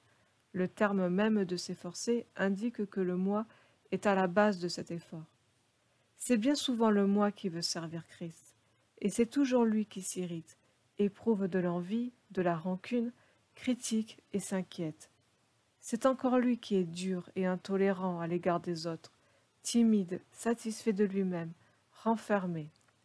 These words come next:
et cetera. Oui, vraiment, nous avons besoin d'être brisés.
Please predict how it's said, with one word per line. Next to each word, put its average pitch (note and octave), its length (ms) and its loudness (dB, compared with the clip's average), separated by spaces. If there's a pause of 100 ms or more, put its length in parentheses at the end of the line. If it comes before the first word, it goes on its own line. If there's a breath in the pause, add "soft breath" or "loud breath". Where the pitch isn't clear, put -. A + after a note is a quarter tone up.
et F3 100 -4
cetera. E3 560 -10 (1120)
Oui, G3 260 4
vraiment, F3 500 0 (240)
nous G3 180 2
avons G#3+ 240 4
besoin F#3 380 -2
d'être F3 320 -6
brisés. E3+ 500 -8